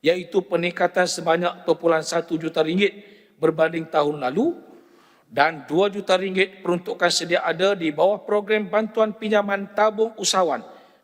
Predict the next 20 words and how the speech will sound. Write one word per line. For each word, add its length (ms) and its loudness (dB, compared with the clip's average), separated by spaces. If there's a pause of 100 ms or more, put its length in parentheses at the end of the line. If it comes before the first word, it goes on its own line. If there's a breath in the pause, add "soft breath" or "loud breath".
melalui 420 2
dana 320 0
pusingan 640 0
yang 160 -2
diamanahkan 800 -2 (400 loud breath)
oleh 240 2
kerajaan 400 0
negeri 400 -4
kepada 320 0
Yayasan 560 -2
Perak. 240 0 (1040 loud breath)
Melalui 560 2
inisiatif 480 -2
ini, 320 0
kerajaan 480 0
negeri 240 -4
menawarkan 800 -2
pinjaman 560 -2
tanpa 320 -2
faedah 400 0